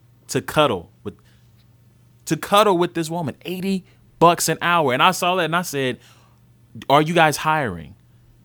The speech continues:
Do you need any additional help? Because I am here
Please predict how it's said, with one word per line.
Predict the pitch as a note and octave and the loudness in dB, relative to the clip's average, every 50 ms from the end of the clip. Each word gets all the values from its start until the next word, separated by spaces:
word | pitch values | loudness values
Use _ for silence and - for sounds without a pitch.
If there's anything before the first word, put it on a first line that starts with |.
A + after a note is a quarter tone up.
| _ _ _ _ | _ _ _ _
Do | A2+ C#3 | -2 0
you | E3 E3+ F#3 | 2 2 4
need | F3+ F#3 F#3+ F#3+ F3 | 4 4 4 2 2
any | - F3 F3 E3+ | 2 2 4 4
additional | E3 D3+ C#3+ E3+ E3+ - - D3+ C#3+ C3+ | 2 2 2 0 0 0 -2 -4 -4 -4
help? | A#2+ D#3 F3 D3 A2+ B2 | -2 0 0 0 0 -2
Because | C3 C3+ - C#3 - - | -2 0 0 -2 2 4
I | D#3+ F3+ A3+ C4+ | 6 6 8 6
am | B3+ A3 | 6 6
here | F#3+ E3 D#3 F#3 A3 A3+ G3 B2 F2+ - | 6 4 4 4 4 4 2 0 -2 -6